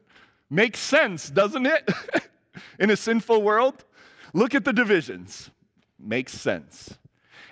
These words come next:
Actually, to believe there's sin can a-, begin to help us make sense of a senseless world. Did you know that? If you understand that there is sin and broken-,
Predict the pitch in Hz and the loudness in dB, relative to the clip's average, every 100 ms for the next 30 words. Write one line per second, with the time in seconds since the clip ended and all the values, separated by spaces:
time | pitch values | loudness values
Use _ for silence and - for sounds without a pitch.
0 | _ 208 302 - 285 233 208 185 190 254 | _ 0 0 -2 0 2 2 2 2 2
1 | 302 226 262 220 - - 269 196 - 208 | 0 2 0 0 -4 0 0 0 -2 -4
2 | - 262 - 165 220 160 247 320 254 208 | -4 -8 -8 -4 -2 -2 -2 0 0 0
3 | 240 220 - 170 240 339 - - 185 156 | -2 -2 -2 0 0 -2 -6 -4 -2 -2
4 | 185 - - - - 185 170 - 190 180 | -6 -14 -20 -4 -2 0 -2 -2 -2 -2
5 | 170 165 - 143 107 92 139 165 185 277 | -4 -6 -4 -4 -4 -6 -14 -10 -8 -8
6 | 427 - _ _ _ _ _ _ _ _ | -12 -16 _ _ _ _ _ _ _ _
7 | _ _ _ _ _ _ _ _ _ 208 | _ _ _ _ _ _ _ _ _ -2
8 | 220 233 - 240 294 311 285 - 202 214 | 0 -2 0 -2 2 2 0 -4 -4 0
9 | 262 202 190 190 190 156 - - 196 254 | 0 2 0 2 2 2 -2 -4 -2 0
10 | 254 165 143 123 170 196 214 226 | -2 -4 -6 -2 -2 -2 -6 -8